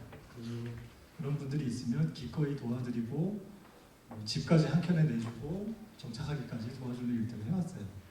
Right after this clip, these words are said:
근데 청년을 보니까 청년은 그게 아니고 뭐 산부라고 얘기를 하잖아요.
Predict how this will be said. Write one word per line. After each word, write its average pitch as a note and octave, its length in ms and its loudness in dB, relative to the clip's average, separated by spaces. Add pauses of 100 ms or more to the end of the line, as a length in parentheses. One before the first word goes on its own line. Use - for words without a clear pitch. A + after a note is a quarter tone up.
(360)
근데 D3+ 200 4
청년을 A#3 460 12
보니까 C3+ 540 4 (760)
청년은 A3 880 10 (680)
그게 E3 240 8
아니고 C3+ 480 6 (380)
뭐 A#2 100 -2
산부라고 G#3+ 720 8
얘기를 A#2+ 300 2
하잖아요. A#2+ 440 2